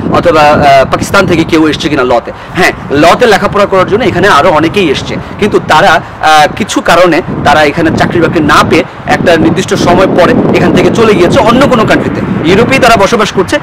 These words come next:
কিন্তু অন্য কোনো কান্ট্রিতে বসবাস করছে। আমি ডিটেইল এটা নিয়ে কথা বলছি এখন। লতে যারা পড়েছেন, অর্থাৎ এলএলবিতে এখানে Masters of Law করার জন্য আসতে চাচ্ছেন, এখানে ল এর জন্য বিভিন্ন ধরনের সাবজেক্ট আছে। যেমন আপনি উমিয়া ইউনিভার্সিটিতে,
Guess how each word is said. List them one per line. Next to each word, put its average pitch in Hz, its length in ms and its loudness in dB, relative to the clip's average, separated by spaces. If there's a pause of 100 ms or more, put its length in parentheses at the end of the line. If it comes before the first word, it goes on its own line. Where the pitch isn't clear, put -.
(140)
কিন্তু - 180 0
অন্য 202 160 2
কোনো 175 160 2
কান্ট্রিতে 139 340 -2
বসবাস 123 300 -4
করছে। - 180 -2 (100)
আমি 214 240 2 (260)
ডিটেইল 247 260 2
এটা 208 140 2
নিয়ে 214 160 0
কথা 175 180 2
বলছি 196 240 2
এখন। - 240 2 (280)
লতে 196 500 2
যারা 214 280 2
পড়েছেন, 180 360 0
অর্থাৎ 175 260 0
এলএলবিতে 214 520 2 (240)
এখানে 220 260 0
Masters 196 320 -2
of 185 220 0
Law 190 140 4
করার 196 220 2
জন্য 175 160 2
আসতে 165 220 0
চাচ্ছেন, 185 280 -4 (260)
এখানে 247 240 2
ল 214 100 4
এর 196 240 4
জন্য 247 180 0
বিভিন্ন 208 380 0
ধরনের 226 220 2
সাবজেক্ট - 380 -2
আছে। - 240 -4 (240)
যেমন 214 240 2
আপনি 214 220 -2
উমিয়া 233 320 0
ইউনিভার্সিটিতে, 214 680 0